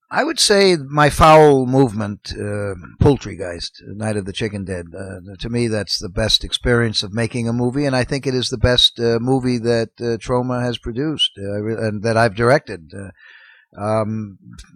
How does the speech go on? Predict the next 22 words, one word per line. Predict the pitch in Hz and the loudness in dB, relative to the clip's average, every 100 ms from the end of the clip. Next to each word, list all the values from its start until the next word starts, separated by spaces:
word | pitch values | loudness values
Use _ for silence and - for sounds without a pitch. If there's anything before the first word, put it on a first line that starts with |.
| 113 110 | -20 -14
it's | 123 117 - - | -8 -2 2 2
got | - 127 - | 4 2 2
the | 120 | -2
most | 120 120 | -2 -2
interesting | 123 131 - 120 104 | -6 -4 -8 -8 -10
themes. | - 147 170 170 131 | -4 -2 -2 -4 -6
It | 104 | -2
has | 113 107 | -2 -2
the | 98 | -4
most | 104 107 98 | -4 -2 -2
interesting, | 110 104 104 - 107 104 104 | -4 -6 -6 -4 -4 -4 -4
uh, | 101 101 | -2 -2
elements, | 117 127 131 139 - 98 | 2 2 2 0 0 -2
uh, | 101 98 | -4 -4
namely | 98 117 117 117 113 | -4 -2 -2 -2 -2
singing | - 120 110 | -2 -2 -2
and | 107 98 | -4 -2
dancing, | 117 123 - 131 131 | 0 0 -2 -4 -2
along | 117 110 113 113 | -2 0 0 2
with | 120 - | 0 0
the, | 123 117 117 113 | -2 0 2 2
uh, | 113 | 2